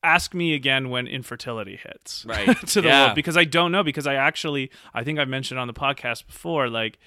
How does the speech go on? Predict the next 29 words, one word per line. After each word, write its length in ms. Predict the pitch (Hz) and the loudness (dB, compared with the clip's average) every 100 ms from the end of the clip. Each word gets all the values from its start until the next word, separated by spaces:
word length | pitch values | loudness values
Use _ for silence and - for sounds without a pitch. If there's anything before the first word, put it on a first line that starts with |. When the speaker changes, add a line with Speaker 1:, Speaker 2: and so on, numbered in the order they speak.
| _ _ _ | _ _ _
Speaker 1:
a 100 | 143 | -14
big 480 | 123 - 147 143 - | -12 -6 -4 -6 -8
part 320 | - 139 135 | -6 -2 0
of 120 | 120 107 | -2 -4
life 360 | 107 135 - | -2 -2 -4
to 120 | - | -12
me 180 | 107 107 | -8 -8
is 120 | 104 | -8
being 240 | 107 113 110 | -8 -6 -6
a 60 | |
good 220 | 104 107 101 | -8 -8 -8
ancestor 840 | 107 113 - - - - - - _ _ _ _ _ - | -8 -10 -14 -16 -16 -16 -20 -20 _ _ _ _ _ -10
and 440 | 127 113 110 - | -6 -6 -8 -10
trying 300 | - 135 123 | -8 -6 -6
to 100 | 117 | -8
leave 360 | 107 113 123 117 | -12 -8 -8 -8
a 60 | 104 | -8
world 600 | 110 110 107 104 101 _ _ _ _ _ _ _ _ | -6 -6 -4 -6 -10 _ _ _ _ _ _ _ _
better 560 | 131 - 135 123 110 107 | -12 -2 0 2 0 -4
for 440 | - 120 101 107 _ _ | -8 -8 -8 -12 _ _
other 260 | 127 113 107 | -4 -4 -8
humans 760 | - 143 123 104 101 101 - | -8 -8 -6 -8 -10 -10 -10
that 180 | 110 107 | -10 -10
come 220 | - 117 113 | -10 -12 -6
later 400 | 120 120 107 101 | -6 -4 -6 -8
in 280 | - 113 113 | -12 -12 -10
me 220 | 110 104 | -8 -10
in 140 | 98 | -12
time, 560 | 104 131 123 95 98 | -12 -10 -8 -8 -12